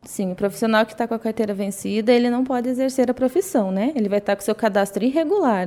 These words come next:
Por isso a importância dele estar em dia, porque a maioria dos hospitais faz essa conferência diariamente, se os profissionais estão em dia, pede as certidões, certidões de inscrição, certidões de débitos,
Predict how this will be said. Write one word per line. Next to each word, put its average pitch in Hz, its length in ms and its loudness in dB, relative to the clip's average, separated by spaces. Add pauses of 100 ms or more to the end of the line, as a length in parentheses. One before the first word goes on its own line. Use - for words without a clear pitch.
(120)
Por - 160 -8
isso 233 140 0
a - 20 2
importância 277 640 0
dele 254 160 0
estar 254 240 -4
em 269 200 0
dia, 233 520 -2
porque - 140 0
a - 20 2
maioria 277 260 2
dos 277 140 0
hospitais 262 680 -2 (120)
faz 302 160 0
essa 311 180 -2
conferência 311 580 -2
diariamente, 262 720 2
se 240 100 -8
os 226 40 -8
profissionais 240 440 -4
estão 233 140 -4
em 233 140 -2
dia, 233 380 -2
pede 226 280 2
as 240 60 0
certidões, 226 800 -2 (260)
certidões 214 480 2
de 208 40 -4
inscrição, 214 600 -4
certidões 208 480 -6
de 214 120 -4
débitos, 202 680 0